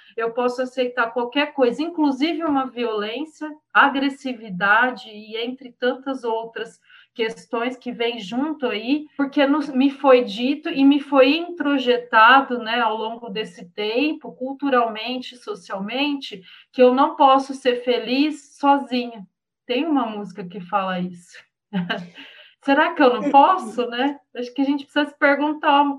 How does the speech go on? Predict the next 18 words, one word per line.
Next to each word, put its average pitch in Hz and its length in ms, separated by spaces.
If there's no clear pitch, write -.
e 240 100
começar 269 500
a - 20
desfazer 269 760
esse 269 160
conceito, 247 960
né? 202 520
E 208 120
é, 214 160
tamo 247 220
aqui 247 300
hoje 254 300
pra 262 160
discutir 269 520
um 254 100
pouco 247 260
essa 262 220
ideia. 208 600